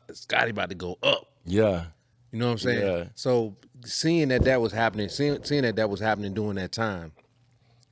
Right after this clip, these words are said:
Speaker 1: then you came back and you had another wave of, like, you
Speaker 2: Mm-hmm.
Speaker 1: came back and I think doing, you had another wave after that. Like,
Speaker 2: Yeah.
Speaker 1: you and him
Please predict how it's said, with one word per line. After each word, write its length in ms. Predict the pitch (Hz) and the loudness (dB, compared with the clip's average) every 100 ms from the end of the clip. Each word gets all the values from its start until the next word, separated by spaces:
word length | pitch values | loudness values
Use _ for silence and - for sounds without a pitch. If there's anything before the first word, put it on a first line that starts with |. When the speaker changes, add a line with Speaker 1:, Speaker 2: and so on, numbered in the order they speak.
| _ - _ - | _ -20 _ -4
Speaker 1:
then 200 | 117 113 | 0 0
you 80 | |
came 240 | - 110 98 | -2 -2 -2
back 180 | 98 95 | -4 -6
and 100 | 92 | -8
you 100 | 98 | -6
had 240 | 95 92 | -4 -4
another 380 | 87 82 101 101 | -6 -4 -2 -2
wave 360 | 90 92 82 78 | -2 -2 -4 -8
of, 180 | 78 78 _ _ - | -14 -16 _ _ -10
like, 280 | 90 80 76 | -8 -10 -12
you 80 | 85 | -16
Speaker 2:
Mm-hmm. 80 | 78 | -8
Speaker 1:
came 220 | 95 87 | -4 -4
back 120 | 85 | -6
and 80 | 85 | -8
I 60 | 85 | -10
think 260 | 90 85 | -10 -12
doing, 220 | 85 90 | -10 -8
you 60 | 87 | -6
had 120 | 87 | -6
another 300 | 80 87 98 | -6 -4 -4
wave 240 | 85 85 82 | -4 -6 -6
after 280 | 85 87 90 | -8 -8 -10
that. 160 | 80 85 | -10 -10
Like, 220 | 82 - | -12 -12
Speaker 2:
Yeah. 280 | - 80 78 73 | -8 -6 -6 -4
Speaker 1:
you 180 | 98 | -4
and 80 | 92 | -4
him 220 | 92 87 | -4 -6